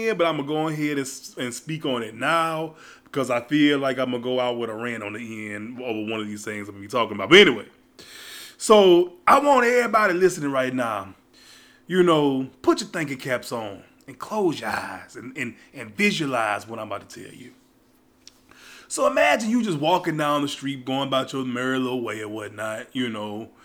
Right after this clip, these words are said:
You walking down the street, walking, walking, just whistling and smiling to yourself and all that shit like that. And out of your peripheral vision, somebody just comes at you.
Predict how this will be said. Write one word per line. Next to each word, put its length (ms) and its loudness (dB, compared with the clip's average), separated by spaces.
You 120 -4
walking 420 0
down 240 -2
the 80 -6
street, 340 -6
walking, 560 -6
walking, 760 -6
just 260 -12
whistling 640 -6
and 160 -10
smiling 400 -4
to 140 -12
yourself 520 -8
and 100 -12
all 180 -6
that 120 -12
shit 200 -12
like 240 -10
that. 260 -4
And 180 -2
out 260 4
of 80 -4
your 160 6
peripheral 600 2
vision, 760 -6
somebody 600 4
just 240 -6
comes 380 0
at 320 0
you. 180 -14